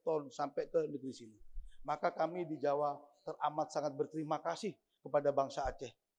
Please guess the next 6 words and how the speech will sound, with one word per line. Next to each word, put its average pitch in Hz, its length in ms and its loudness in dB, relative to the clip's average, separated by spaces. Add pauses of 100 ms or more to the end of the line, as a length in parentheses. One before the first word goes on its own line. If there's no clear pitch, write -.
(240)
Karena 147 400 0 (540)
bangsa 156 420 2
Aceh 143 460 0
jauh 240 260 12
lebih 202 240 6
dulu 233 380 6